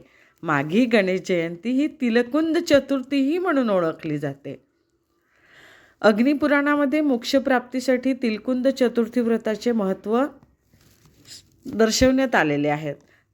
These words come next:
तसेच माघ शुद्ध विनायक चतुर्थीला वरद चतुर्थी असेही म्हटले जाते. श्री गणेश जयंती काही पुराणातील मान्यतेनुसार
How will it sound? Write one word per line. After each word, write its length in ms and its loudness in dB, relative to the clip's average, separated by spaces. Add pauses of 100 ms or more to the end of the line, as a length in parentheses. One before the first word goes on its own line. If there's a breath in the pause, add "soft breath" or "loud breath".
तसेच 340 -2
माघ 380 4
शुद्ध 300 0
विनायक 520 0
चतुर्थीला 640 -2
वरद 360 4 (120)
चतुर्थी 520 0 (120)
असेही 460 0
म्हटले 440 0
जाते. 460 -8 (1300 soft breath)
श्री 240 4
गणेश 340 4
जयंती 540 0
काही 340 -2
पुराणातील 840 -2 (260)
मान्यतेनुसार 1000 0